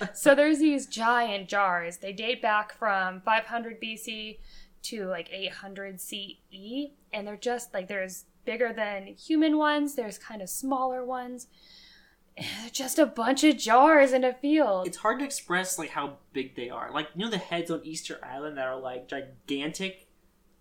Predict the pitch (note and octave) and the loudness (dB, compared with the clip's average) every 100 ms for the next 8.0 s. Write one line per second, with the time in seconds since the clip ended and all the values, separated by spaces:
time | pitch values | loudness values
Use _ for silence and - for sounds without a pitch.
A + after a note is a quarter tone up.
0 | - D#3+ F3 F#3 F#3 E3 - D3+ D#3+ D#3+ | -6 -2 2 0 0 -4 2 4 4 4
1 | D3+ - C#3+ C#3+ - D3+ D3+ C#3+ D3 C#3+ | -4 0 0 0 0 -2 -2 -4 -2 -4
2 | C#3 C#3+ - C#3+ C#3+ C#3 C#3 D#3 D3 B3+ | -4 -6 -4 -6 -6 -8 -8 -8 -8 0
3 | F#4 F#4+ C#4+ C#4 A3 - G4 D3 B2+ - | 6 8 8 6 8 8 8 6 2 -6
4 | - - - - D5 D5 B4 - G#4 G4+ | -4 -4 -4 -4 4 8 10 10 12 10
5 | F#4+ E4+ B3 G#3+ G3 - - - - B3 | 12 12 10 8 2 2 -6 -6 -4 2
6 | A#3 A#3 B3+ C4+ C#4+ D#4 C#4 C4+ C4 B3 | 2 2 4 6 8 8 8 8 6 2
7 | A3+ G3+ A3 G#3+ G#3 - A#3 A3 F#3 F3 | 2 0 -2 -6 -8 -8 -10 -6 -6 -8